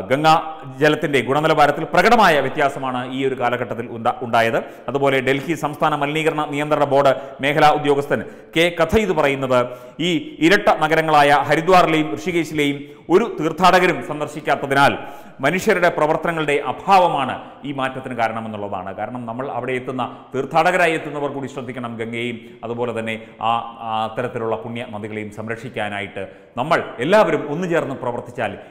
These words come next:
ഇനിയും ഗംഗയും യമുനയും ഗോദാവരിയും കാവേരിയും ഒക്കെ ശാന്തമായി ഒഴുകും, ശുദ്ധമായി ഒഴുകും. അതുതന്നെയാകട്ടെ നമ്മുടെ ലക്ഷ്യം, അങ്ങനെ തന്നെയാണ് വേണ്ടത്. അതാണ് നമ്മുടെ പാരമ്പര്യം,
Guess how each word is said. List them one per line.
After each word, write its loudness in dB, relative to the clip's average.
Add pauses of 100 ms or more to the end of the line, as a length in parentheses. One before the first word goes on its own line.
(120)
ഇനിയും -6 (300)
ഗംഗയും -2 (280)
യമുനയും -2 (180)
ഗോദാവരിയും 4 (240)
കാവേരിയും 4
ഒക്കെ -4 (340)
ശാന്തമായി 2
ഒഴുകും, -2 (240)
ശുദ്ധമായി -4
ഒഴുകും. -8 (160)
അതുതന്നെയാകട്ടെ -4
നമ്മുടെ -10
ലക്ഷ്യം, -12 (260)
അങ്ങനെ -4
തന്നെയാണ് -6
വേണ്ടത്. -10 (340)
അതാണ് 2 (300)
നമ്മുടെ -6 (100)
പാരമ്പര്യം, -2